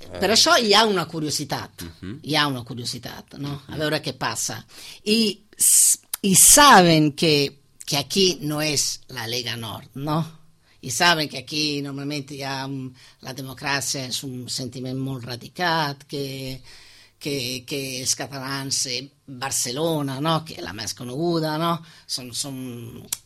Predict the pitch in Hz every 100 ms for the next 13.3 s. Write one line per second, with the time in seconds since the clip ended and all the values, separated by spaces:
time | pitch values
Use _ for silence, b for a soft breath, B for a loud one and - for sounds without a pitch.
0 | 135 95 - 139 139 123 127 127 123 120
1 | 117 170 185 160 - 180 165 185 185 156
2 | 135 - 131 107 98 _ _ _ B B
3 | B B B - - 92 - 104 110 -
4 | 131 113 113 165 - 151 120 95 143 120
5 | - 143 - 123 127 120 - - 127 127
6 | 117 117 139 123 139 151 - - 127 123
7 | 131 127 120 139 - 135 113 - 214 262
8 | 233 185 160 147 127 131 117 131 - 190
9 | 220 226 214 185 - 175 151 139 135 139
10 | - 175 202 123 101 104 110 113 123 123
11 | 107 151 156 110 101 104 101 110 110 113
12 | 113 110 120 117 110 120 113 117 120 117
13 | 160 - -